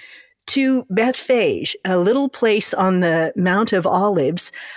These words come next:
across the Kidron Valley from Jerusalem. And there in Bethphage, he sends two of his disciples into a nearby village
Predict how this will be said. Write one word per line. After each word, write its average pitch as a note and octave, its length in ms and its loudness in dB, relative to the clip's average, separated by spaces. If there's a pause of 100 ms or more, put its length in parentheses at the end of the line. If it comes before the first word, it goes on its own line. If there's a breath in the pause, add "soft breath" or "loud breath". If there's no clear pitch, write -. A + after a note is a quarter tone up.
(140 loud breath)
across A3 720 0
the D4 100 -2
Kidron G3+ 580 0
Valley E3 560 0
from F3 320 0
Jerusalem. D#3+ 800 -4 (720 loud breath)
And F3 220 0
there B3+ 380 2
in G#3 240 0
Bethphage, G3 720 0 (300 loud breath)
he G#3+ 180 -2
sends G3+ 760 -2
two D#4+ 300 0
of F4 140 0
his D#4 200 0
disciples G3+ 840 -2
into G#3+ 400 2
a F#3 60 4
nearby F#3+ 560 2
village E3+ 560 0